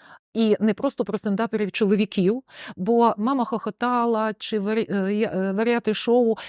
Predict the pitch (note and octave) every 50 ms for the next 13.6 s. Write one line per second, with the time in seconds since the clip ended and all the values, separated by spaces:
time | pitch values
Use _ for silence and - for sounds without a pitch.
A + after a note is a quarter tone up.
0 | - C4 - F#3+ B3 C4 D4 C4+ - - - - D4 D#4+ E4 E4+ A3 A#3 A3 A3+
1 | G#3 G3+ G3 A3 G3+ A3 A3+ A3+ - G#3 G#3+ F3 A3 G#3 G3 F#3 F3 G3+ F#3 G#3
2 | B3+ C#4+ - - - A3+ G#3+ A3 A3 A3 A3 A3 A3 - - - D4 D#4 D#4+ -
3 | - B3 - - - - G#3 G#3 - - - B3 A#3+ A#3 A3 A3+ A3 G#3 A#3 C4
4 | - - - - - - - G3 G#3 A3 G#3+ G#3 F#3+ A3 A3+ B3+ C#4+ - - A3+
5 | - - A#3 A3 G3 G3+ A3 A3+ - - - A3 G3 G3+ G3+ F3+ D#3 C#3+ - D#3+
6 | D#3+ _ - - - - B3+ - - - C4+ B3 A3 - _ - A3 G3+ G3 -
7 | - - E4+ G4 - - - - - - - - _ - G#3 F#3+ F#3+ F#3+ F#3 F3+
8 | F#3 F3 _ - D#3 G3+ - - - - D4+ B3 A3 A3 - A#3 A3 A3 G3+ A3+
9 | A#3 B3 B3+ A#3+ - - - G3 G3+ G#3+ A#3+ A#3+ G3 F#3 F#3+ F3+ E3+ F#3 G3+ G3+
10 | G3+ G3 B3 E4 E4 - - G#3 F#3+ F3+ F#3 F#3 - - B3 A3 G#3 G3+ G3+ -
11 | - - - - G#3+ G#3+ G#3+ G3+ _ - G#3+ F#3+ F#3+ G#3 G#3+ G#3+ A3 B3+ D4 E4
12 | - - - - B3 B3+ A#3+ - - F#3+ F#3 F#3+ G3+ G#3+ G3+ - G#3+ G3+ G3 -
13 | G3 G3+ G3 F#3 G3 A3 B3+ C4+ A#3 C4 C4